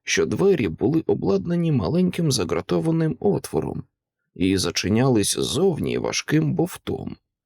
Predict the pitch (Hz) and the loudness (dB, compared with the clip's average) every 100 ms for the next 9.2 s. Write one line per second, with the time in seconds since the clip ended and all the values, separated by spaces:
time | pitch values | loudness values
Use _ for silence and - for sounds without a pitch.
0 | _ - - - 110 101 101 - - - | _ -6 -4 0 0 0 0 -2 -4 0
1 | 180 - 104 80 - - 80 127 165 135 | 0 0 -2 -2 -2 -2 0 0 0 0
2 | 95 92 143 135 160 - - - - - | -2 0 0 0 0 -2 -4 -2 -6 -6
3 | - - - _ _ _ _ _ _ - | -10 -10 -16 _ _ _ _ _ _ -2
4 | 110 220 247 - 64 60 53 60 - 80 | 2 2 2 0 -4 -6 -6 -6 -4 0
5 | 147 170 - _ _ _ - 165 165 135 | 2 0 -4 _ _ _ -4 -2 0 0
6 | 95 95 98 110 101 - 85 - - - | 0 0 2 2 2 0 -2 -4 -6 -10
7 | - - - _ _ _ _ _ - 104 | -10 -14 -20 _ _ _ _ _ 0 4
8 | 120 107 101 117 120 120 101 107 127 - | 4 2 0 4 4 2 2 2 2 4
9 | 117 131 | 4 4